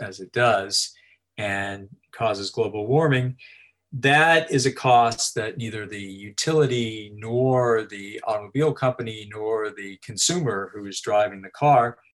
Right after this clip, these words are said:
bears. So Pigou's response, as you point out, was, "Well, if the problem is one of the wrong price, that in fact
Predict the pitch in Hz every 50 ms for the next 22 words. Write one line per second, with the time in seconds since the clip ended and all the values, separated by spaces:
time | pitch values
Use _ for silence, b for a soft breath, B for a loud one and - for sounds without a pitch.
0 | _ - 156 175 208 143 95 92 95 - - - - 110 107 107 104 - _ _
1 | _ _ _ _ - 127 131 147 180 214 214 156 135 135 127 - - - - -
2 | - _ _ _ - 113 104 98 - - - 98 95 95 110 127 - - - -
3 | - - _ _ _ - 104 101 101 98 - - - - - - - 113 107 -
4 | - 117 110 117 160 185 180 170 - - 135 127 127 123 123 - - B B B
5 | B B B B B B B _ - 170 185 175 175 170 156 160 131 - 139 120
6 | - 180 208 208 190 151 123 - 147 131 120 117 110 107 101 - - - - _
7 | _ _ _ - 123 113 110 117 117 113 113 113 - - - 147 156 - - 117
8 | - 131 147 - - - - - - - _ _ _ _ - 104 101 101 101 107
9 | - - - 101 _ _ - 117 117 117 107 107 - _ _ _